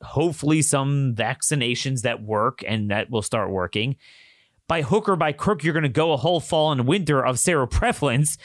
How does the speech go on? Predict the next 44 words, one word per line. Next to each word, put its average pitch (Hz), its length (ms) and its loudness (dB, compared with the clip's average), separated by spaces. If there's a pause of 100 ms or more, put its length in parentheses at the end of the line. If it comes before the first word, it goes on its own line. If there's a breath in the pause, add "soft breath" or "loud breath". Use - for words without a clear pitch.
(200 loud breath)
So - 140 2
there 185 240 0
aren't 220 260 0
gonna 202 100 0
be 180 100 2
that 175 260 -2
many 180 160 0
more 160 200 2
people 147 480 0
left 160 300 -2
to 113 180 -2 (340)
be 139 140 0
able 160 160 0
to 127 80 2
get 156 260 -2
it 143 80 0
anyway. 131 640 0 (460 soft breath)
And 185 200 -2
then 185 140 2
the 180 80 2
warmer 175 420 2
re-, 151 220 0
weather 160 300 2
in 151 80 0
the 143 60 0
spring, 240 320 0
like 147 200 0
we 156 120 4
saw, 170 420 2 (220 loud breath)
it - 140 -2
doesn't 208 300 0
completely 165 460 0
go 139 240 2
away, 135 380 2
this 226 200 0
type 233 200 0
of 226 100 0
virus, 240 500 0 (300 soft breath)
but 185 240 0
it's 156 160 -2
definitely 180 500 -2
a 151 60 2
lot 143 240 2
less. 135 640 0